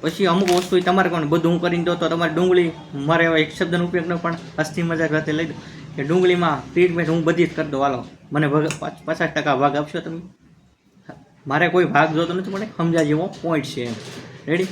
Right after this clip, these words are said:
અહીંથી તમને માહિતી આપું કે આની જગ્યાએ આ કરો, આમ કરો. પછી અમુક વસ્તુ એ તમારે તમારી રીતે કરવાનું હોય. જો કે બધું હોય સો ટકા હું કરતો છું, તમારે કરવાની શું જરૂર છે?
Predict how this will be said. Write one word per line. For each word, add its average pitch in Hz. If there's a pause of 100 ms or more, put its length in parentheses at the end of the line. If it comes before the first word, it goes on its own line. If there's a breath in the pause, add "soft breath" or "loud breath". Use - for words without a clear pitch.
(240)
અહીંથી 170
તમને 170
માહિતી 160
આપું 151
કે 135
આની 151
જગ્યાએ 147
આ 147
કરો, 143
આમ 143
કરો. 113 (480 soft breath)
પછી 190
અમુક 180
વસ્તુ 180
એ 180
તમારે 180
તમારી 180
રીતે 165
કરવાનું 127
હોય. 120
જો 143
કે 160
બધું 165
હોય 170
સો 170
ટકા 160
હું 165
કરતો 170
છું, 151
તમારે 170
કરવાની 175
શું 180
જરૂર 131
છે? 147